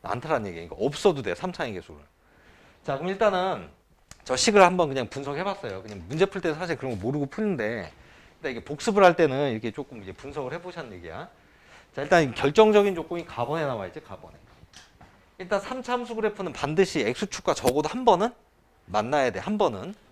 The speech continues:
그런데 걔를 꺾고 올렸더니 그 지점에서 마이너스 일에서만이야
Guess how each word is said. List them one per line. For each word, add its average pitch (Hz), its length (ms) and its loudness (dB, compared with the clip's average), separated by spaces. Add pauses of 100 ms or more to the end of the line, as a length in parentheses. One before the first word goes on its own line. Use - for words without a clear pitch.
(540)
그런데 185 580 0
걔를 147 320 -8
꺾고 240 360 -4
올렸더니 107 580 -8
그 - 140 -14
지점에서 107 640 -4 (960)
마이너스 202 720 0
일에서만이야 180 1160 -4